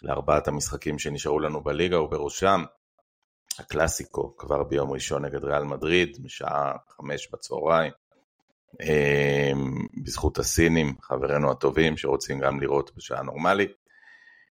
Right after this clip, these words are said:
אה, ולפני שנתחיל, אנחנו נגיד תודה, שותפים שלנו, אסטרי אדם, שאתמול, אה, הבירה עם הכוכב, הבירה מברצלונה,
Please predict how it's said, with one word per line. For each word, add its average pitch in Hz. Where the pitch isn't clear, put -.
אה, 82
ולפני 98
שנתחיל, 92
אנחנו 67
נגיד 67
תודה, 85
שותפים -
שלנו, 69
אסטרי 76
אדם, 87
שאתמול, 69
אה, 71
הבירה 85
עם 78
הכוכב, 82
הבירה 71
מברצלונה, 80